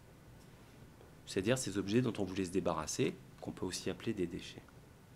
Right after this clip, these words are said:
Qui parlent de quoi, finalement, tous ces déchets ? Du quotidien, de la vie. Précisément, euh, un objet qui intéresse éminemment, euh, l'ethnographie en particulier ou l'anthropologie.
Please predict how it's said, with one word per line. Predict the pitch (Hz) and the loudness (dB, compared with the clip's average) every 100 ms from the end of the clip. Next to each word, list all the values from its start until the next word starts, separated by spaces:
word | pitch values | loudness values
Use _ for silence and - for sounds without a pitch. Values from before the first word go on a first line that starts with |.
| - - - - - - - - - - - - - - - - - - - | -20 -20 -20 -20 -20 -20 -20 -20 -20 -20 -20 -20 -20 -20 -20 -18 -18 -16 0
Qui | 131 | 2
parlent | 135 165 131 | 8 10 10
de | 117 | 8
quoi, | 117 110 120 196 | 8 10 10 10
finalement, | - 104 98 123 | 4 4 6 4
tous | - | 0
ces | - 98 | -2 2
déchets ? | 95 - 143 | 2 4 4
Du | 120 | 4
quotidien, | 127 160 143 131 110 110 | 4 4 4 2 4 6
de | 104 | 6
la | 117 110 | 6 6
vie. | 90 87 - - - - - - - - | 2 -10 -12 -16 -18 -18 -18 -18 -16 0
Précisément, | 110 - 104 98 92 95 139 147 - - - - | 2 2 4 6 6 4 2 -2 -12 -18 -14 0
euh, | - 95 - | 2 4 2
un | 95 | 0
objet | 92 90 107 | 0 2 0
qui | 110 101 | 2 -2
intéresse | 92 92 95 104 | -2 -2 -2 -2
éminemment, | 87 92 87 82 95 120 - - - - - - - - - - | -2 0 0 0 -2 -2 -8 -18 -20 -20 -20 -18 -16 -10 -8 -4
euh, | 147 151 | -4 0
l'ethnographie | 104 101 101 95 87 - 117 | 2 6 6 6 4 4 4
en | |
particulier | 90 85 - 87 95 | 4 0 -2 -2 2
ou | 107 | 2
l'anthropologie. | 95 - - 87 87 82 82 | 2 -2 -2 2 2 0 -6